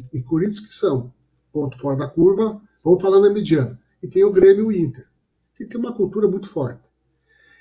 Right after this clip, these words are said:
É, e, e são clubes que cons-, e, e o Almir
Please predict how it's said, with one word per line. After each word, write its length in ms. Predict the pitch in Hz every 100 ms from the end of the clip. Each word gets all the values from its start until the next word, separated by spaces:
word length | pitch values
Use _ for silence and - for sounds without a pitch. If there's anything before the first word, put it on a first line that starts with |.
| _ _ -
É, 460 | 143 143 147 143 _ _
e, 320 | 170 175 208 202
e 40 |
são 300 | - 214 208
clubes 320 | - 233 208
que 140 | - -
cons-, 300 | 208 190 -
e, 240 | 170 175
e 60 | 180
o 80 | 185
Almir 360 | 170 170 208